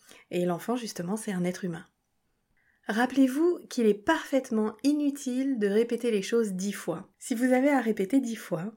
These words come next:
c'est que la méthode n'était pas bonne les deux premières fois. La folie, c'est se comporter de la même manière et s'attendre à un résultat différent. Essayez autre chose. Ici, quand je vois que ça ne vient pas, bah, je reste plantée à proximité de ma fille jusqu'à ce que les choses soient faites. Sans aucune animosité, c'est inutile.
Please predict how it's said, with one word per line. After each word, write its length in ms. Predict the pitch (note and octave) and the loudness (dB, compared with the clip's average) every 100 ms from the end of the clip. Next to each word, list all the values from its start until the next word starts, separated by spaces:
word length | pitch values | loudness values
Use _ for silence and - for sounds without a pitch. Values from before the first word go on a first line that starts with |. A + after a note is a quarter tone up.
| _ | _
c'est 200 | - A3+ | -8 -4
que 60 | A#3 | 0
la 80 | |
méthode 380 | A3+ B3 B3 A#3 | 0 0 -2 -2
n'était 280 | A3 G3 F3+ | 0 -2 -4
pas 240 | - A3 | -4 -4
bonne 340 | G3+ F#3+ G3+ G#3 | -2 -2 -2 -4
les 180 | G#3 F3+ | -4 -6
deux 220 | D#3+ G#3 | 0 0
premières 420 | A3 - F#3 E3+ - | 0 -4 -6 -6 -12
fois. 200 | F#3+ - _ _ _ _ - - - - | -18 -20 _ _ _ _ -20 -20 -12 0
La 140 | G#3+ | 0
folie, 440 | D#4+ D4 B3+ B3+ C#4+ | 2 4 4 4 2
c'est 180 | - | 0
se 80 | G#3+ | -4
comporter 560 | - C4+ C4 A#3+ - G#3 | 2 2 2 -2 -2 -2
de 40 | |
la 120 | F3+ | 0
même 260 | F3+ A3 B3 | 2 2 2
manière 500 | A#3+ A3 G#3+ G#3+ G#3+ | 0 0 0 -2 -4
et 60 | F#3 | -8
s'attendre 540 | - F#3 G3 G3 G3+ | -6 -6 -4 -4 -4
à 80 | F3+ | -4
un 100 | F3 | -4
résultat 600 | E3+ G3 F#3+ F3+ G3+ F#3+ | 0 0 -2 -4 -6 -4
différent. 680 | F3+ G3+ G3 F3 E3 D#3+ _ _ _ - | -4 -4 -4 -6 -6 -14 _ _ _ -4
Essayez 360 | B3 D4 D4 | 0 2 2
autre 160 | D4 C#4+ | 2 0
chose. 400 | - D#4+ C4 G3 - - - - - - | 2 2 2 -2 -14 -20 -18 -20 -12 -6
Ici, 260 | B3+ E4 | 0 0
quand 120 | D#4+ | 2
je 100 | A#3+ | 0
vois 140 | A3 A#3 | 0 -2
que 60 | |
ça 140 | A#3 G3 | 0 -2
ne 80 | F#3 | 0
vient 200 | F#3+ G3 | -2 0
pas, 220 | F#3+ A3 | 0 0
bah, 140 | G#3 | 0
je 100 | F#3+ | 0
reste 200 | A#3 A#3+ | -2 -4
plantée 300 | C4 B3+ C4+ | -4 -2 0
à 100 | B3 | -2
proximité 580 | - A#3+ A#3+ C#4+ C#4 C4 | -2 -4 -2 -2 0 0
de 60 | A3+ | 0
ma 120 | F#3+ | -2
fille 220 | - A3 | -2 -4
jusqu'à 340 | A3 B3 - | -2 -4 -4
ce 60 | A3+ | -4
que 100 | - | -2
les 120 | F#3+ | -2
choses 260 | F#3+ B3+ B3 | 0 -2 -2
soient 180 | - F3 | -6 -8
faites. 420 | - F#3 - - | -8 -10 -12 -10
Sans 240 | - B3+ C#4+ | -2 2 2
aucune 260 | D4+ E4 | 2 2
animosité, 580 | D#4 D4 C#4+ C#4+ D4 E4+ | 2 4 4 2 0 -2
c'est 180 | - A3 | -4 -4
inutile. 720 | B3 C4+ B3+ - G3+ F#3 | 0 2 2 -2 -8 -8